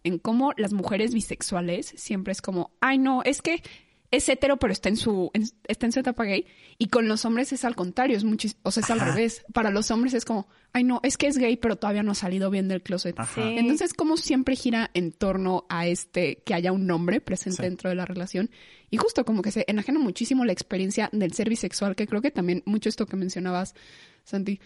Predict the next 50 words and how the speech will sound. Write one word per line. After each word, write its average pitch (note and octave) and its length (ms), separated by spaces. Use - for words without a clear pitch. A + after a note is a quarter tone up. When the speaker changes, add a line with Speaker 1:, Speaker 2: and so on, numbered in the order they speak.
Speaker 1:
como F#3+ 360
de F3+ 680
la G3+ 180
complicación G#3 880
del B3+ 180
salir F#3+ 400
del G#3+ 180
closet, F#3+ 400
que - 100
el E3+ 80
ser A3+ 220
bisexual, G3+ 720
como A3+ 200
que F3 200
es A3+ 140
esto A3 220
que F#3+ 80
es, - 180
o G3+ 80
sea, G3 140
que F3+ 360
mencionábamos F#3+ 520
antes, F#3 260
como F#3 220
si - 180
fuera C#4+ 240
yo D4 120
lesbiana, A#3 400
como G#3+ 160
que F#3 180
ya A3 220
sería G3+ 180
lesbiana B3+ 360
y B3 40
las A3+ 140
personas - 440
se - 160
harían G3+ 220
a A#3+ 60
la A#3+ 80
idea, F3+ 300
pero F3 200
como F3+ 140
que F#3 140
lo G#3 140
pueden C#4 180
meter G#3+ 240
en A3+ 100
esta G3+ 220
caja F3 400